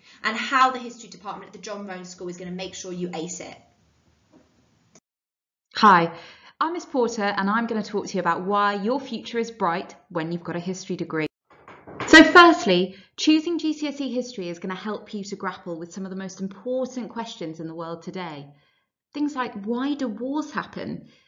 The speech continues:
Speaker 2: How has our society become so multicultural?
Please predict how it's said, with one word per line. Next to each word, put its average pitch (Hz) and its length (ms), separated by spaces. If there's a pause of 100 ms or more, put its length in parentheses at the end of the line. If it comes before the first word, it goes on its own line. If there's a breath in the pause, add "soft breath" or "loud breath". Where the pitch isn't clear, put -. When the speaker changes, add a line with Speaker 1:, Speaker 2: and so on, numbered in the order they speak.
(500 loud breath)
Speaker 2:
How 208 180
has 254 140
our 254 80
society 233 580
become 185 300
so 180 180
multicultural? 175 960